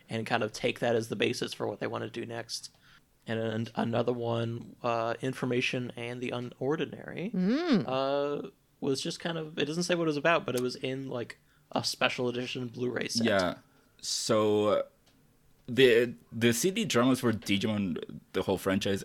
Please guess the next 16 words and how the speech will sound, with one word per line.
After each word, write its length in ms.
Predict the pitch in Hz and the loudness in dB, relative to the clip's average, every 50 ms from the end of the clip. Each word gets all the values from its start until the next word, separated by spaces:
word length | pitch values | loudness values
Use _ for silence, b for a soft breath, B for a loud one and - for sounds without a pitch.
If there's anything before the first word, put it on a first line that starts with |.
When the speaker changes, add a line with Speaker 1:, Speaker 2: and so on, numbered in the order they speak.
| - - | -6 -2
Speaker 3:
are, 240 | - 95 95 95 95 | 2 4 4 4 4
like, 760 | 92 95 90 - - - - _ _ _ _ _ - - - | 2 2 0 -2 -6 -12 -18 _ _ _ _ _ -14 -8 -4
a 120 | 95 73 - b b b b b b b b b | -4 -6 -6 b b b b b b b b b
special 400 | b - - - 117 101 143 113 | b -2 4 6 6 8 6 4
thing 240 | - - 98 110 123 | 4 4 4 4 4
because 340 | 117 107 - 107 101 104 101 | 4 2 2 0 0 0 0
they, 680 | 104 104 101 101 101 101 101 98 95 90 87 85 82 85 | 0 2 2 2 2 2 0 0 0 0 0 -2 -2 -2
sometimes 380 | 92 - 110 98 - 120 107 101 | -2 -2 -2 0 0 0 0 0
they 80 | 104 | 0
go 380 | 92 101 98 101 104 101 92 - - | 0 2 2 4 4 4 2 2 4
outside 420 | 98 98 95 - - 95 90 95 | 2 2 2 2 4 4 4 4
of 80 | 104 101 | 2 0
the 80 | 101 | -2
show, 400 | 95 - 98 95 98 98 101 95 - - | -2 0 0 2 2 2 0 -2 0 0
add 220 | 80 92 92 - | 0 0 0 -4
stuff 440 | - - - 92 90 - - - - | -6 -2 0 0 0 -2 -6 -18 -20